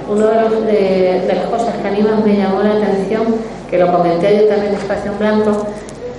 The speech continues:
es los descubrimientos que hizo el gran Rosso de Luna, que él era, él era astrónomo, cuando descubrió la escritura ósmica extremeña o escritura de cazoletas,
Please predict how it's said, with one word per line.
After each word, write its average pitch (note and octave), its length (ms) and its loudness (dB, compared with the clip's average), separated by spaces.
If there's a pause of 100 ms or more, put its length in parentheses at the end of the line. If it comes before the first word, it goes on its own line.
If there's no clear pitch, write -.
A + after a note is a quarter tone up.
(480)
es A3+ 120 2
los A#3 140 2
descubrimientos G3+ 760 2
que G#3+ 80 -2
hizo G#3+ 180 2
el F#3 100 2
gran F#3+ 300 0
Rosso F#3 280 0
de F#3 120 4
Luna, - 340 0
que F3+ 100 2
él F#3 320 2
era, G#3+ 420 2
él G3 240 2
era - 140 2
astrónomo, - 720 0 (320)
cuando G#3+ 260 2
descubrió A3 720 2 (180)
la F#3+ 140 0
escritura G#3 540 0 (180)
ósmica G#3+ 400 2
extremeña G#3+ 680 0
o F#3 60 0
escritura F#3+ 500 -2
de F#3+ 120 0
cazoletas, - 580 0